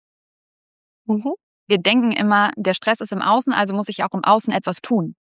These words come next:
Speaker 2: Der große Hebel sind aber die neunzig. Das ist die Arbeit, die du machst, äh,
Speaker 1: Mhm.
Speaker 2: das ist die Arbeit, die ich mache.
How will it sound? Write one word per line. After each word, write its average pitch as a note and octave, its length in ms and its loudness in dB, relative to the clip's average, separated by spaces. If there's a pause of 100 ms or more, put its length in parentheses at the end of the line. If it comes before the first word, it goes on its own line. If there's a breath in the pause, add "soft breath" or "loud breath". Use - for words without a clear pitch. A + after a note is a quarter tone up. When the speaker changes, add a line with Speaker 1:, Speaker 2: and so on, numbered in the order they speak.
(760 loud breath)
Speaker 2:
Der F3+ 80 4
große G3+ 260 0
Hebel A3 380 2
sind G#3+ 180 0
aber F3+ 160 0
die F3+ 100 -4
neunzig. F3+ 440 -4
Das F3+ 160 -4
ist F#3 140 -8
die G3 120 2
Arbeit, F#3+ 280 2
die G3 100 -2
du A3+ 140 0
machst, A#3 420 0 (320 loud breath)
äh, F3+ 140 0
Speaker 1:
Mhm. F3+ 40 0
Speaker 2:
das F3 160 0
ist - 140 -14
die - 80 -2
Arbeit, F#3 240 2
die G3 140 -4
ich - 160 -4
mache. G#3 380 2